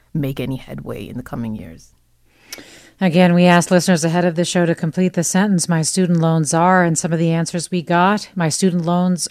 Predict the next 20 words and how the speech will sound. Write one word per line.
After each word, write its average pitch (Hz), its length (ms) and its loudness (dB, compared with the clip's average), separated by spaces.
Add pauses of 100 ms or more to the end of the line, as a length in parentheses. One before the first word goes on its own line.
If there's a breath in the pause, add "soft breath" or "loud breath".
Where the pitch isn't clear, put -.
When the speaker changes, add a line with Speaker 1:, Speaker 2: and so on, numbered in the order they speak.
Speaker 2:
are 165 380 0
the 170 220 -2
only 175 280 2
real 170 220 0
monkey 165 340 -2
on 160 200 -4
my 156 160 -4
back." 151 480 -2
Another 156 260 0
listener 156 340 -4
writes, 151 320 -2
"My 151 120 -4
student 170 340 -4
loans 165 540 -2 (580 loud breath)
are 165 160 4
paralyzing." 139 920 2 (320)
Another, 165 420 -2
"My 170 140 -2
student 170 400 -4
loans 160 540 -4